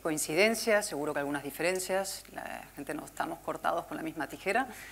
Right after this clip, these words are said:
eh, pero yo siempre he dicho que admiro su enorme valentía. El otro día, en el debate sobre las pensiones, demostró una enorme valentía en decir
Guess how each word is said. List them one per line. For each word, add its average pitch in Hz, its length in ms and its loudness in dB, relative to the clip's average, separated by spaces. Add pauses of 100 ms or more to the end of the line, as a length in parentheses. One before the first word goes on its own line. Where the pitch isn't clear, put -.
(460)
eh, 147 520 0
pero 156 160 0
yo 147 300 0
siempre 147 300 -2
he 143 40 0
dicho 143 280 0
que 143 40 0
admiro 143 380 0
su 139 260 -4
enorme 156 400 2
valentía. 139 560 2
El 165 60 -2
otro 143 220 -4
día, 147 360 2
en 147 120 -6
el 139 120 -2
debate 151 300 4
sobre 143 200 -4
las - 40 -12
pensiones, 175 720 -2
demostró 151 380 -8
una 151 100 -4
enorme 160 400 0
valentía 151 460 -4
en 151 100 -4
decir 151 320 -4